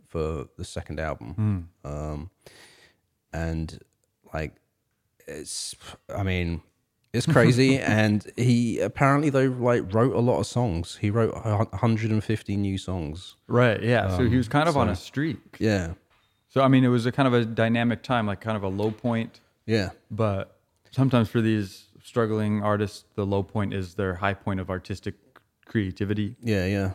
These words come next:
Speaker 2: So sometimes that hits the sweet spot.
Speaker 1: Yeah, and he, he said, he said that all of the band members have had issues with drugs. Um, and he's, like, not sure, you
Speaker 2: Yeah, I
Speaker 1: know.
Speaker 2: mean, it's around the same time Colby Hewitt left the band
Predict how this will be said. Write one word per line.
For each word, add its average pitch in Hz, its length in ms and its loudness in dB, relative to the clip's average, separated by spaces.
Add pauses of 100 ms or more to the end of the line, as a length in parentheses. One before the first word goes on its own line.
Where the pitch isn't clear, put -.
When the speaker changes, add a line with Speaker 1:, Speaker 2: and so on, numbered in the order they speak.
Speaker 2:
So 101 160 -4
sometimes 104 420 -2
that - 260 -2 (320)
hits 117 260 -6
the 98 80 -14
sweet 107 240 -6
spot. - 360 0 (300)
Speaker 1:
Yeah, 120 220 2
and 113 80 2
he, 120 160 2
he 127 140 2
said, 131 340 -4 (600)
he 107 80 -4
said 120 240 4
that 110 60 6
all 127 180 6
of 113 60 4
the 104 80 0
band 98 260 2
members 92 420 -4
have - 100 -14
had 85 260 -2 (500)
issues 87 320 -6
with 85 100 -8
drugs. 87 500 -6 (220)
Um, 90 600 -4 (640)
and 87 480 -4 (140)
he's, 98 300 -6
like, 82 280 -4
not 92 280 -6
sure, 85 600 -2 (760)
you 139 120 4
Speaker 2:
Yeah, 143 60 6
I 131 40 4
Speaker 1:
know. 127 60 6
Speaker 2:
mean, 127 60 8
it's 120 100 2
around 127 260 4
the 123 60 2
same 123 200 4
time 120 220 2
Colby 117 280 2
Hewitt 110 360 4
left 98 240 0
the 101 60 0
band 92 400 2